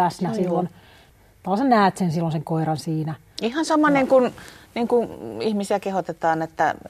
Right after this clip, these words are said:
Speaker 2: sulje silmät ja mene sellaiseen paikkaan, missä sinulla on hyvä olla. Niin
Speaker 1: No
Speaker 2: sulla se on se
Speaker 1: esimerkiksi näin.
Speaker 2: koira.
Speaker 1: Niin,
Speaker 2: Niin.
Speaker 1: se on esimerkiksi se,
Speaker 2: Niin.
Speaker 1: se koira jaloissa, niin kuin tää näin. Nyt
Speaker 2: Joo.
Speaker 1: pitää päätä tuossa mun jalan päällä, niin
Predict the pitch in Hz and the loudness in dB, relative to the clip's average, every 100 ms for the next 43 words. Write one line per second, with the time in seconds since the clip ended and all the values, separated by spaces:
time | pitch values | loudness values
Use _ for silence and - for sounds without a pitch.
0 | - - - - 170 165 151 165 151 139 | -20 -20 -20 -6 0 0 0 -2 -2 -4
1 | 151 151 143 - 143 135 135 139 127 - | -4 -4 -6 -4 -4 -4 -4 0 0 0
2 | 131 127 127 127 127 117 120 135 120 107 | -6 -6 -8 -10 -8 -6 -6 -6 -2 -2
3 | 52 50 240 262 277 294 220 170 165 - | -2 -4 -2 2 2 2 2 2 0 0
4 | 113 110 - 147 277 285 285 233 330 277 | 0 0 -4 -6 -4 -2 2 2 2 2
5 | 226 220 - 202 156 214 233 220 202 190 | 0 0 -2 -4 -4 -2 2 4 6 6
6 | 180 170 - 165 165 170 165 160 160 190 | 6 4 0 -2 -2 -2 -2 -2 -2 -2
7 | 190 - - 185 202 - 190 175 175 - | -4 -4 -6 0 2 4 2 2 -2 -4
8 | 175 175 165 165 156 160 - 190 | -2 0 0 -2 -2 -4 -6 -8